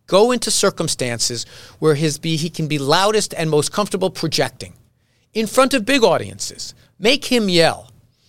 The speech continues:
I am sure he will do a fair amount of that next year during the campaign, but maybe the key to his polling now is to let him do more of it. Get him barnstorming, taking the fight to his opponents. Will there be more gaffes? Sure.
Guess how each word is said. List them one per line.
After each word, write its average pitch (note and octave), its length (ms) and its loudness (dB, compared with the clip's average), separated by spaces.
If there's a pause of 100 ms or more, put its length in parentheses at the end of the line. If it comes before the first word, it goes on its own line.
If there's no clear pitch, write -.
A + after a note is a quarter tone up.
(180)
I F3 120 0
am G3 80 0
sure C#4 260 2
he B3+ 120 4
will G3 140 2
do E3 220 0
a C#3 40 2
fair F#3+ 300 4
amount D#3+ 240 0
of B2+ 80 -4
that C3+ 220 -2
next C#3+ 260 -2
year C#3 100 -2
during B2 200 -4
the A#2+ 80 -6
campaign, G#3 520 -4
but A3 140 2
maybe C#4 400 2
the G#3+ 100 -4
key - 220 -2
to A3 80 0
his F#3+ 140 -2
polling D#3+ 440 -2
now D3+ 380 0 (260)
is E3+ 140 -2
to F3+ 100 -2
let F3+ 160 6
him F3+ 80 0
do E3 140 0
more D#3 240 2
of G#2+ 100 -2
it. G#2 120 -16 (560)
Get A3 140 4
him B3+ 120 4
barnstorming, F3 760 0 (420)
taking A#3 320 2
the G3 80 2
fight F#3 280 2
to E3+ 100 -2
his D3+ 160 2
opponents. A#2 680 -6 (600)
Will C3+ 80 -4
there C#3+ 80 2
be E3 100 4
more F#3 240 4
gaffes? F#3+ 500 2
Sure. - 460 -2